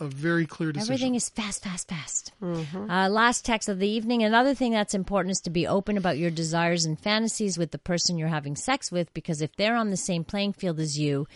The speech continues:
Speaker 2: it's much easier to develop feelings for someone who is classy in public and then very naughty person with you and <laughs> maybe someone else. Get what I'm saying? If
Speaker 1: Totally
Speaker 2: only
Speaker 1: agree.
Speaker 2: people would be so open about sex and see it as a form of pleasure and intimacy and releasing stress from daily life,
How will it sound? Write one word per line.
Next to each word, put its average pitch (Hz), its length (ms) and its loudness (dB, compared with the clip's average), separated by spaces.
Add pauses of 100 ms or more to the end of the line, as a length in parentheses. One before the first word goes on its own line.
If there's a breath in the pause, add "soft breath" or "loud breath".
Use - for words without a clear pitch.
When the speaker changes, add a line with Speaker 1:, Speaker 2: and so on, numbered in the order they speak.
(300 loud breath)
Speaker 2:
it's 185 180 0
much 214 320 2
easier 208 560 4
to 175 140 -2
develop 170 480 0
feelings 208 340 0
for 175 140 -4
someone 160 400 0
who 160 180 0
is 147 260 -2
classy 202 480 0
in 190 120 0
public 165 360 0
and 156 140 0
then 151 100 0
very 165 300 0
naughty 165 320 0
person 175 460 -2
with 151 240 -2
you 165 280 4
and 170 300 2
<laughs> - 40 -2
maybe 170 220 0
someone 156 380 0
else. - 260 -6 (300 loud breath)
Get 151 220 -6
what 139 100 -6
I'm 127 140 -6
saying? 160 300 -6 (300 loud breath)
If 190 140 2
Speaker 1:
Totally 196 180 4
Speaker 2:
only 262 180 6
Speaker 1:
agree. - 160 0
Speaker 2:
people 220 240 4
would 185 160 4
be 190 120 2
so 175 280 4
open 185 280 4
about 156 260 2
sex 175 380 2
and 160 140 -2
see 190 180 0
it 185 80 2
as 160 140 0
a 156 80 0
form 175 280 -2
of - 160 -6
pleasure 175 360 0
and 131 200 -2
intimacy 160 640 0
and 151 180 -2
releasing 180 440 -2
stress 175 340 0
from 160 180 -4
daily 156 360 0
life, 202 460 4